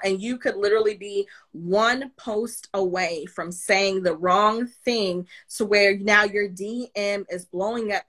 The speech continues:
People, you're going viral for the wrong thing. So when you have a publicist on your team, we're able to guide you through the strategy. You still keep your brand voice. You still keep yourself popping and hot.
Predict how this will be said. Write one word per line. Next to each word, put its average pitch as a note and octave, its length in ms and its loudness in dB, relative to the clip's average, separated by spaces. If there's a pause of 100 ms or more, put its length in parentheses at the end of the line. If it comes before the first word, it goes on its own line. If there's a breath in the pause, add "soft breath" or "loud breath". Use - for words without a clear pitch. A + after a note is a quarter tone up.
People, A3+ 480 0
you're G#3+ 160 4
going G3+ 460 -2
viral G3 440 2
for F#3 160 -4
the F3 160 -4
wrong F3+ 580 -2 (440)
thing. E3+ 340 -4
So F#3 180 -4
when F3+ 140 -4
you F#3+ 100 -6
have B3 280 4
a A#3 80 0
publicist A#3 680 -4
on F#3+ 160 -2
your D#3+ 140 -6
team, G#3 540 -2 (260 loud breath)
we're A3+ 180 4
able G#3+ 260 6
to G3 160 -2
guide G#3 460 6
you G#3 240 -6
through F#3+ 180 -4
the F3 100 -6
strategy. F#3 600 -2
You D#3+ 120 -12
still E4 320 -6
keep E4+ 260 -8
your B3 160 -6
brand G#3+ 400 -4
voice. F#3 420 -2 (220 soft breath)
You A3+ 80 -8
still D4+ 380 0
keep D4+ 340 -4
yourself A3+ 480 2
popping C4 380 0
and F#3+ 100 0
hot. - 400 2